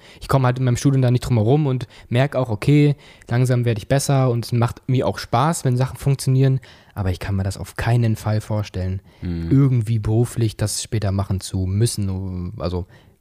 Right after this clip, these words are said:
Speaker 1: man soll ja sowieso was machen, was einem irgendwie zu einem gewissen Grad Spaß macht, dann kommt das eigentlich auch nicht in Frage, aber, ähm, keine Ahnung. Irgendwie ein komisches Verhältnis, was ich zum Programmieren hab. Naja, ist mir so aufgefallen.
Speaker 2: Ja. Ja,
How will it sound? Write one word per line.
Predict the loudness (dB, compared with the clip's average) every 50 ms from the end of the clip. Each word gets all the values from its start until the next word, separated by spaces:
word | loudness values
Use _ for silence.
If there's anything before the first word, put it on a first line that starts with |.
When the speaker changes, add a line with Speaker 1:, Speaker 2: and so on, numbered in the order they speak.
| _
Speaker 1:
man | -6 -4 0
soll | 0 0 0
ja | 0
sowieso | 0 0 0 0
was | 0 0 0
machen, | 0 -2 -2 -2
was | -4 -2 -2
einem | -2 -2 -2
irgendwie | -2 -4 -4 -6 -6
zu | -6 -6 -4
einem | -4 -4
gewissen | -6 -6 -6 -4
Grad | -2 0 -2 -2 -2
Spaß | -4 -4 -4 -4 -2 0
macht, | -2 -2 -2 -6 -16 _ -20 -20 -20 -20 -20 -14 _
dann | -6 -4
kommt | -2 -2 -2 -2
das | -2 -2
eigentlich | -4 -2 -2
auch | 0
nicht | -2 -2 -2
in | -4
Frage, | -4 -2 -2 -2 -2 -2 -2 -4
aber, | -4 -4 -4 -4 -4 -6 -8 -16 -20 -20 -20 -20 -20 -20 _ -8
ähm, | -6 -6 -4 -6 -6 -8 -10 -14 _ _ _
keine | -8 -6 -6 -6 -6
Ahnung. | -8 -10 -10 -10 -12 -14 -20 -20 -20 -20 _ -20 _ -20 -20 _ _ _ _ _ _ -14
Irgendwie | -10 -8 -8 -8 -8
ein | -10 -14 -16
komisches | -10 -6 -6 -6 -6 -6 -8 -10
Verhältnis, | -8 -6 -6 -6 -4 -4 -6 -8 -6
was | -6 -6
ich | -6 -8 -10
zum | -8 -10 -10 -10
Programmieren | -10 -14 -16 -18 -14 -12 -10 -8 -8 -8 -6 -8
hab. | -8 -10 -10 _ _ _ _ _
Naja, | -4 -2 0 2 2 2 2 0 -2 -6 -10 _ _ _ _ _ _
ist | -4 -4 -2
mir | -4 -4
so | -2 -4
aufgefallen. | -4 -6 -6 -8 -14 -14 -10 -8 -8 -8 -10 -12 -16 _ _
Speaker 2:
Ja. | -2 -2 -2 -2 -4 -8 _ _ _ _ _ _ _ _ _ _ _ _ _ _ _ _ _ _ _ _ _ _ _ _ _ _ _ _ _ _
Ja, | -2 0 0 0 -2